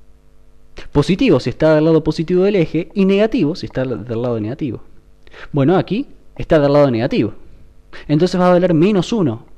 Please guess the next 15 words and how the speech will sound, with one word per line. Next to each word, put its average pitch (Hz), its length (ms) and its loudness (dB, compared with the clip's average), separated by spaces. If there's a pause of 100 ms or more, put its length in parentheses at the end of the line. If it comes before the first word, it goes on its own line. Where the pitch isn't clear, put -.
(280)
¿Está 127 200 -4
claro? 170 320 0 (1080)
¿Se - 180 -2
ve? - 320 0 (1600)
Bueno, 196 280 2
con 262 160 4
esa 190 440 0 (460)
idea 151 520 0 (320)
pueden 233 220 0
plantear 233 540 0
lo 214 200 6
mismo 247 340 2
para 143 180 2
cualquier 135 300 0
ángulo. 113 300 -8